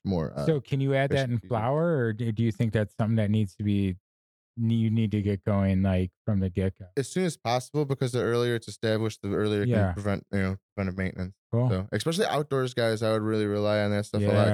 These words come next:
Speaker 1: especially for your molds a lot. Like, really get it colonized with some good
Speaker 2: I used,
Speaker 1: bacteria,
Speaker 2: uh,
Speaker 1: some good stuff. That
Speaker 2: I
Speaker 1: way the
Speaker 2: used
Speaker 1: best
Speaker 2: mustard seed this year when I got my three-by-three started, and it works really well.
Speaker 1: That's what's up.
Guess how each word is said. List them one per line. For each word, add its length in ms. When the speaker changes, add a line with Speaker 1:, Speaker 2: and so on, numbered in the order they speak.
Speaker 1:
especially 240
for 160
your 120
molds 360
a 40
lot. 380
Like, 160
really 160
get 140
it 140
colonized 520
with 120
some 160
good 160
Speaker 2:
I 20
used, 260
Speaker 1:
bacteria, 220
Speaker 2:
uh, 20
Speaker 1:
some 180
good 220
stuff. 360
That 80
Speaker 2:
I 20
Speaker 1:
way 80
the 60
Speaker 2:
used 120
Speaker 1:
best 80
Speaker 2:
mustard 400
seed 340
this 220
year 180
when 140
I 80
got 160
my 140
three-by-three 640
started, 380
and 100
it 20
works 340
really 360
well. 240
Speaker 1:
That's 200
what's 180
up. 240